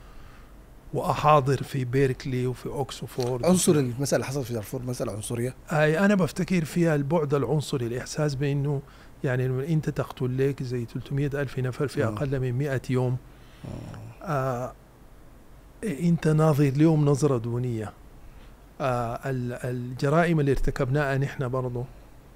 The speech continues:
Speaker 1: في جنوب السودان، يعني في أشياء لابد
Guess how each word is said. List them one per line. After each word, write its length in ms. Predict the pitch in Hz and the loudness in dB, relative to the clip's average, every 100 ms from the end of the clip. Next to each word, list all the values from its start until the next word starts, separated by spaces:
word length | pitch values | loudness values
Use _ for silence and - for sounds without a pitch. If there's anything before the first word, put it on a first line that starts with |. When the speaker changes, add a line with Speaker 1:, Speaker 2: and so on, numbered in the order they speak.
| - - | -20 -10
Speaker 1:
في 140 | - | -4
جنوب 360 | 123 131 143 135 | 0 2 4 2
السودان، 580 | - - 117 123 123 123 - | -2 -4 -2 -2 -2 -2 -2
يعني 200 | 127 135 | 0 0
في 260 | - 170 | 0 0
أشياء 520 | 175 - 175 180 170 - | 2 6 6 8 4 2
لابد 600 | 156 175 180 151 156 156 | 2 4 4 4 4 4